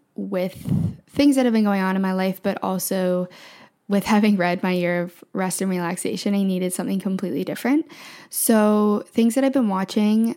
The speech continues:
I was just kinda looking up stuff in the, I don't know, I've been feeling called to listen to and watch and just consume kind of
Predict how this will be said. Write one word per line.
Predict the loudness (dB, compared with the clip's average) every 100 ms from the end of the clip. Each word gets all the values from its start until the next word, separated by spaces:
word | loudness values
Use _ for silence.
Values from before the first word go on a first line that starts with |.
| -2
I | -2 0 2 2 0 -2
was | 0 -2 -2
just | -4 -2
kinda | 0 0
looking | 0 2 2
up | 2 -2
stuff | -4 -2 -2 -4 -12 -6
in | -2 0 0
the, | -2 -2 -2 -2 -4 -2
I | 2 4
don't | 4
know, | 2
I've | 2
been | 0 0
feeling | 0 2 2
called | 0 -2 -2 -2
to | -4
listen | -4 -2 -4
to | 0 0 0 0 -2
and | -4 -2
watch | -2 -2 -4 -6 -10 -14 -18 -18 -4
and | 0
just | 0 0
consume | 0 2 0 0 0 -4
kind | -4 -2
of | -2